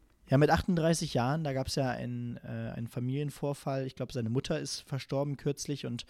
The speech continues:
hat da jetzt auch gesagt, äh, dass er, dass das der Grund ist, warum er jetzt mitten in der Saison,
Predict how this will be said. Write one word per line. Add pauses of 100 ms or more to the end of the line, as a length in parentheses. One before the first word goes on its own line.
(360)
hat
da
jetzt
auch
gesagt,
äh,
dass
er,
dass
das
der
Grund
ist,
warum
er
jetzt
mitten
in
der
Saison,